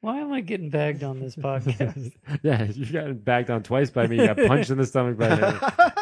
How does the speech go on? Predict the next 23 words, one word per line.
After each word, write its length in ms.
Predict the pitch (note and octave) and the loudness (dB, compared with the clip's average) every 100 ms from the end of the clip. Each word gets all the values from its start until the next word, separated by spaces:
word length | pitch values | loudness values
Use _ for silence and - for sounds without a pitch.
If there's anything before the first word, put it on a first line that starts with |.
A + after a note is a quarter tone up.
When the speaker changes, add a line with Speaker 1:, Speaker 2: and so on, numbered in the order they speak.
| G#4 - | -6 -4
Speaker 2:
me. 160 | E3+ | -4
<laughs> 120 | B2+ B2+ C3 _ _ _ - A#2+ G#2 - | -4 -6 -10 _ _ _ -20 -20 -20 -8
That's 160 | C3 C3 | -6 -2
because 200 | C#3+ D3 | 0 2
you're 100 | B2 | 2
sitting 240 | - A2+ | 0 -2
between 320 | G#2 G#2 G#2+ | -2 -2 -2
us 120 | G#2+ F2+ | -2 -4
right 140 | F2 | -6
now. 160 | F2 F2+ _ _ _ _ _ _ _ _ _ | -8 -12 _ _ _ _ _ _ _ _ _
Uh, 460 | A#2+ G#2+ G#2 G#2 G#2+ | -2 0 2 2 0
he 100 | B2+ | -2
says, 160 | - | -2
"The 80 | C#3+ | -2
market 340 | C#3 D3+ D#3+ D3+ | 0 0 0 -2
is 120 | A2 | -2
big 320 | B2 B2 G2+ | 0 0 0
but 160 | G#2+ G2+ | -6 -6
messy." 480 | G2+ G#2 G2+ E2+ E2+ _ _ | -8 -8 -8 -10 -14 _ _
That's 140 | A#2 | -20
a 20 | C3 | -16
good 160 | G2 | -16
name. 300 | F2 F2 G2 | -14 -16 -18